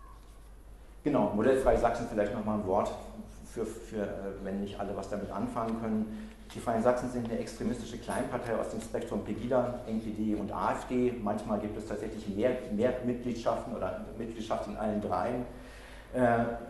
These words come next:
sie mobilisieren hauptsächlich ebenfalls ein wesentlicher Moment für die Corona-Proteste, für die Verbreitung der Corona-Proteste über Telegram-Kanäle zu dann später den sogenannten Montagsspaziergängen.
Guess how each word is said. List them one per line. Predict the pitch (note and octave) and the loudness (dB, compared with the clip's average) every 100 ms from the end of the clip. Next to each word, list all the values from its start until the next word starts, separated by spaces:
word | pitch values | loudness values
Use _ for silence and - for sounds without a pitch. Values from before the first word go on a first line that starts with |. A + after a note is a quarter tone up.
| - A2 | -12 -6
sie | G#2+ B2 | 0 4
mobilisieren | A2+ A#2+ A2+ C3 D#3+ C3+ - | 4 2 0 0 4 4 8
hauptsächlich | A#2+ - A#2 G#2 G2+ A2 A2 | 6 6 2 0 0 -6 -2
ebenfalls | C3 E3 C3 G2 F#2+ | 0 0 0 0 0
ein | G#2+ F#2+ | -2 0
wesentlicher | B2+ C#3 A#2 A2 | 0 0 -2 -4
Moment | G2 F#2 F#2 G#2 B2 - | -2 -2 2 2 2 -2
für | - | -4
die | G#2 | -4
Corona-Proteste, | - F#2 F2 C3+ D#3 - - C#3 C3+ B2 | -4 -2 0 2 0 0 -2 -2 -2 -6
für | B2 | -6
die | G2+ | -6
Verbreitung | G2+ F#2+ - F#2 - A#2+ F#2 | -4 -6 2 4 4 2 -2
der | - | -2
Corona-Proteste | - F2 G2 G#2 G#2+ B2 - - | -4 -2 0 -2 -2 -2 -2 -2
über | A2+ | 0
Telegram-Kanäle | - C#3+ F3 A2 G#2 - G#2+ A2 A2 - - - - | 2 2 4 4 2 2 2 4 2 2 -2 -10 -4
zu | B2 A#2+ - - - | 0 0 -2 -8 2
dann | G#2 G#2+ | 4 4
später | - A2 A2+ G#2+ | 2 0 2 2
den | G#2 | 0
sogenannten | G2 F#2+ G2 F#2 G#2+ G2 G#2 | 0 2 2 0 -2 -2 -2
Montagsspaziergängen. | G2+ G#2+ G#2 - - - - - - - | -2 0 -2 -2 -6 -4 -6 -6 -6 -8